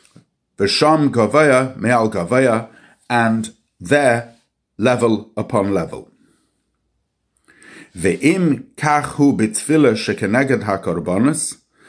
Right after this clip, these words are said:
and if that is the case in tefillah which corresponds to the offerings, hine gam b'korbanos atzmon gam kein kanal. Therefore, that process is also reflected in the korbanos,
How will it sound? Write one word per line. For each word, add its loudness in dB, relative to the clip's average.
and 4
if 2
that 0
is 0
the -4
case 0
in -4
tefillah 0
which 2
corresponds 0
to 2
the 0
offerings, -2
hine 0
gam 0
b'korbanos 0
atzmon 0
gam -2
kein -2
kanal. -2
Therefore, 2
that -2
process 0
is -2
also 2
reflected 0
in 2
the 4
korbanos, 2